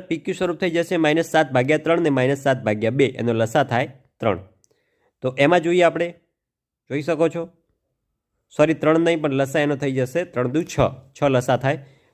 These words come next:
તો પહેલાની અંદર બે વડે ગુણવું પડે ને બીજાની અંદર ત્રણ વડે ગુણવું પડે. તો પહેલાની અંદર જવાબ આવશે માઇનસ ચૌદ ભાગ્યા, માઇનસ એકવીસ ભાગ્યા છ. જવાબ મળશે માઇનસ પાંત્રીસ ભાગ્યા છ. તેનો સાચો જવાબ થઈ જશે માઇનસ પાંચ પૂર્ણાંક પાંચ ષષ્ઠમાંશ.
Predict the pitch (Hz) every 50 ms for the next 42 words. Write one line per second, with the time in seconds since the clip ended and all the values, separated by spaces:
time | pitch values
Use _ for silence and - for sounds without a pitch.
0 | _ - 127 127 143 147 160 170 180 175 180 175 165 156 160 165 170 175 175 175
1 | 165 160 170 175 175 180 - 175 170 175 180 175 165 151 143 139 139 151 143 147
2 | 147 147 160 160 160 - 156 143 131 113 110 104 104 98 104 98 95 92 92 92
3 | 90 92 98 110 - - _ _ _ _ _ _ - 120 107 139 135 147 151 165
4 | 165 160 156 160 160 160 156 156 151 156 165 147 143 143 147 156 147 - - 156
5 | 156 147 131 127 131 131 143 131 123 120 127 147 160 156 - 160 156 156 160 160
6 | 131 120 117 117 131 139 139 139 - 170 104 - - - _ _ _ _ _ _
7 | _ _ 120 131 147 160 160 160 165 160 160 180 165 156 147 147 156 151 151 -
8 | 151 139 143 143 151 156 156 - 131 127 127 147 147 135 - - 147 147 - _
9 | _ _ _ _ _ - 123 127 139 135 143 139 135 135 143 147 151 - - 160
10 | 151 143 147 143 139 - 151 143 131 123 120 123 127 143 143 135 139 - _ -
11 | 127 131 139 139 135 - 131 135 139 143 156 175 196 196 - - _ _ _ _
12 | _ _ _ - 131 131 147 185 180 - - _ _ _ _ _ _ _ - -
13 | - 160 151 - - 120 107 98 95 101 101